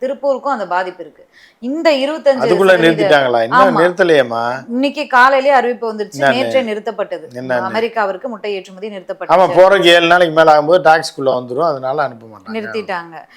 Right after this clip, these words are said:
Speaker 1: அஹ், இருபத்தஞ்சு சதவீதத்துக்கே இவ்வளோ பாதிப்பு அப்படின்னா, இனி வந்து அவர் ஏத்தி கொண்டே இருந்தா அது இந்தியாவுல தொழில் பண்றவங்களுக்கான அது பாதிப்பா தானே சார் அது போய்?
Speaker 2: சரி, அவருக்கு லாபம் சம்பாதிக்கும் போது எவனுக்கு கொடுத்தான்னு இருக்குல்ல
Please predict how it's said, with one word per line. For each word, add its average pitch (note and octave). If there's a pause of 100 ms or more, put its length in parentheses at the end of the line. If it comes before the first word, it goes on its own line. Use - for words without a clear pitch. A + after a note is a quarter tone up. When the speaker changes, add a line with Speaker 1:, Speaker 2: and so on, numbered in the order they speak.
(300)
Speaker 1:
அஹ், A#3+
இருபத்தஞ்சு D#4
சதவீதத்துக்கே C#4
இவ்வளோ A#3
பாதிப்பு G#3+
அப்படின்னா, F3+ (500)
இனி F4+
வந்து E4
அவர் B3
ஏத்தி C4+
கொண்டே C4+
இருந்தா A#3+
அது C4+
இந்தியாவுல C4
தொழில் E4
பண்றவங்களுக்கான B3
அது B3+
பாதிப்பா G#3+
தானே G3+
சார் F#3
அது D#3
போய்? -
Speaker 2:
சரி, D#3
அவருக்கு D3
லாபம் E3+
சம்பாதிக்கும் D3+
போது D3+
எவனுக்கு C#3
கொடுத்தான்னு B2
இருக்குல்ல G#2